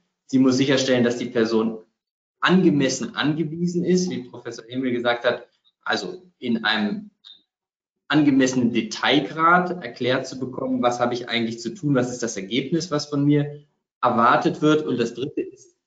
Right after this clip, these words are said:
es muss überwacht werden, dass sie das tatsächlich auch tut, weil eine gewisse Kontrolle hat nichts mit Misstrauen zu tun, sondern mit, äh, mit Aufsichtspflicht. Und auch das, alles drei konkretisiert sich am Ende in den Prozessen.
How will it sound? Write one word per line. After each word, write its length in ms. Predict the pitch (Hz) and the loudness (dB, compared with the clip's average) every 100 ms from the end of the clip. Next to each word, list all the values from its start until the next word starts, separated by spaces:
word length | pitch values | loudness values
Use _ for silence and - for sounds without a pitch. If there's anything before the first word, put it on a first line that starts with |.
| _ _ _ _ _ _ _ _ | _ _ _ _ _ _ _ _
es 120 | 120 135 | -2 0
muss 200 | 131 - | -2 -2
überwacht 680 | 113 110 127 135 - - | 0 2 2 2 0 -2
werden, 360 | 127 131 143 135 | 2 4 4 4
dass 140 | 123 | 2
sie 80 | 120 | 2
das 180 | 120 120 | 0 0
tatsächlich 480 | 123 - 120 113 - | -4 -6 -6 -6 -10
auch 220 | - - | -14 -12
tut, 500 | 135 165 190 - - | -2 0 0 -2 -4
weil 240 | 113 110 | 0 0
eine 160 | 110 110 | 0 -2
gewisse 300 | 110 120 120 | -2 -4 -6
Kontrolle 720 | - 113 - 117 117 113 - _ - | -4 -4 -2 0 2 0 -4 _ -8
hat 140 | 113 | -2
nichts 160 | 110 - | -2 0
mit 100 | 107 | 2
Misstrauen 480 | 123 - - 139 139 | 4 2 0 2 2
zu 120 | 147 | -2
tun, 260 | - 147 | 0 2
sondern 260 | 131 117 110 | 2 2 2
mit, 340 | 104 - - - | 0 -4 -12 -12
äh, 260 | 110 107 104 | -12 -10 -10
mit 200 | 101 - | -8 -4
Aufsichtspflicht. 880 | 139 - - - 156 170 - - - _ _ _ | -4 -4 -6 -6 2 2 2 -8 -20 _ _ _
Und 160 | 135 123 | -2 0
auch 180 | 117 - | 0 2
das, 500 | 127 - - - _ _ | 2 0 -2 -10 _ _
alles 320 | 120 143 139 | 0 2 2
drei 320 | - 113 127 - | -2 0 2 2
konkretisiert 800 | 131 123 123 - 113 117 127 - | 0 -2 -2 -6 -4 -2 -2 -4
sich 180 | - | -10
am 120 | 101 - | -12 -6
Ende 240 | 113 101 | -2 -2
in 160 | 104 104 | -4 -6
den 100 | - | -8
Prozessen. 560 | 98 - - - 90 | -14 -20 -20 -20 -20